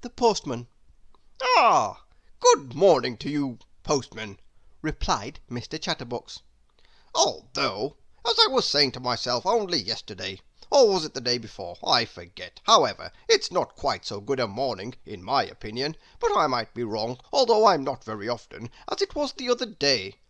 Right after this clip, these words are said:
Monday, I think it was, or perhaps it was Tuesday, but never mind, because it is quite a good morning, don't you agree? Yes, of course you do, because that's what you said to me in the first place, and And he went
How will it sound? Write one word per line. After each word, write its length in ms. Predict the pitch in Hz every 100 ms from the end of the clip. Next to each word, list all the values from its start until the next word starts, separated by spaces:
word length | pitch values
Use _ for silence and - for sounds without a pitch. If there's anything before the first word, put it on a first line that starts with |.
| _ -
Monday, 400 | - 90 92 90
I 120 | 95
think 260 | - 113
it 140 | 113 117
was, 260 | 117 120 - _
or 120 | 453
perhaps 400 | - 262 294 -
it 100 | 320
was 140 | 320 277
Tuesday, 580 | - 208 135 95 113 117 _ -
but 120 | 427
never 280 | 226 131 98
mind, 340 | 92 101 117 - -
because 300 | - 453 392
it 80 | 392
is 120 | 349
quite 360 | - 170 113
a 40 | -
good 220 | - 110
morning, 340 | 123 120 123 135 -
don't 300 | 233 247 -
you 140 | 135
agree? 340 | 101 - 107 131 -
Yes, 300 | - 247 -
of 280 | 151 127 -
course 460 | - 131 147 123 -
you 100 | 120
do, 300 | 107 131 127
because 320 | 131 240 254
that's 260 | - 208 -
what 180 | 240
you 100 | 226
said 280 | 202 143 117
to 80 | -
me 160 | 101 139
in 80 |
the 120 | 208 247
first 400 | - 208 135 -
place, 320 | 120 139 - - -
and 260 | 226 240 - _ _ _ _ _ _ _ - -
And 220 | 127 113
he 220 | - 123
went 260 | 117 117